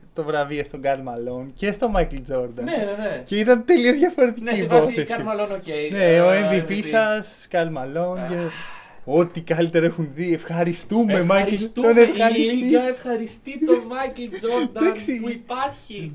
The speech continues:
Speaker 1: David Stern, καταλαβαίνω, καταλαβαίνω. Τον εκτιμάω τον Michael Jordan.
Speaker 2: Ναι.
Speaker 1: Αλλά όχι και έτσι.
Speaker 2: Ρε φίλε, όχι, κοίταξε, θα σου πω το εξής. Michael Jordan ήτανε, και το εξήγησε ο David Stern, πάμε σε λίγο πιο σοβαρά πράγματα.
Speaker 1: Μμμ.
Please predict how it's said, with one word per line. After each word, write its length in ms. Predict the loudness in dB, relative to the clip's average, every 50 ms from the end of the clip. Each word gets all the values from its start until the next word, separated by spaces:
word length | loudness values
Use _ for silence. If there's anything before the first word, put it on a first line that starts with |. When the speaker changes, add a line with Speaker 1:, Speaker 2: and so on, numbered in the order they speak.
| -6
Speaker 1:
David 280 | -4 -2 -2 -2 -2 -4 -6 -6 -6
Stern, 260 | -4 -2 -2 -4 -6 -8 -10
καταλαβαίνω, 760 | -10 -8 -6 -2 -2 -2 -2 -2 -2 -4 -4 -4 -6 -10 -14 -20 _ _ _ _
καταλαβαίνω. 560 | _ -6 -4 -2 -2 -2 -2 -2 -4 -8 -10 -12 -14 -18 -20 -20 -20 -20 _ _ _ _ _ -20 _ -20 -20 -20 -20 _ _ _ _
Τον 160 | -6 -4 -2
εκτιμάω 480 | -2 -4 -4 -4 -2 2 4 4 4 2
τον 180 | 0 -4 -12 -12
Michael 320 | -14 -16 -16 -16 -14 -14 -12
Jordan. 280 | -12 -14 -14 -16 -20 -20 -20 _ _ -16 -14
Speaker 2:
Ναι. 140 | -14 -12 -14 -14 -18 -18 -20 -18 _
Speaker 1:
Αλλά 280 | -12 -10 -10 -8 -8 -8
όχι 160 | -8 -10 -12 -16 -12
και 60 | -10 -10
έτσι. 280 | -10 -12 -16 -20 -20 -20 -20 -20 _ -20 -20 _ -14
Speaker 2:
Ρε 140 | -12 -12 -10
φίλε, 280 | -10 -10 -10 -8 -6 -6
όχι, 140 | -6 -8 -8
κοίταξε, 240 | -8 -10 -10 -10 -12
θα 60 | -16
σου 80 | -14
πω 120 | -12 -10 -8
το 60 | -8
εξής. 440 | -10 -10 -10 -12 -12 -12 -12 -18 _ _ _ _ _ _ _ _ _ _ -14 -10
Michael 360 | -8 -8 -8 -10 -10 -10 -8 -8
Jordan 320 | -8 -6 -6 -8 -8 -8 -10 -14 -18
ήτανε, 600 | -18 -18 -14 -10 -10 -10 -10 -10 -10 -12 -12 -12 -12
και 140 | -12 -12 -12
το 100 | -10 -12
εξήγησε 400 | -12 -10 -10 -10 -10 -10 -10 -12
ο 40 | -10
David 340 | -10 -10 -12 -12 -14 -14 -14
Stern, 120 | -12 -14 -14 -16 -20 -20 -20 _ _ _ -20 -20 _ _ _ _ -16
πάμε 160 | -16 -14 -14
σε 80 | -14
λίγο 120 | -14 -14 -16 -16 -18 _
πιο 140 | _ -14 -12
σοβαρά 320 | -12 -8 -8 -8 -6 -8
πράγματα. 440 | -8 -8 -10 -10 -12 -14 -16 -16 -14 -12
Speaker 1:
Μμμ. 100 | -12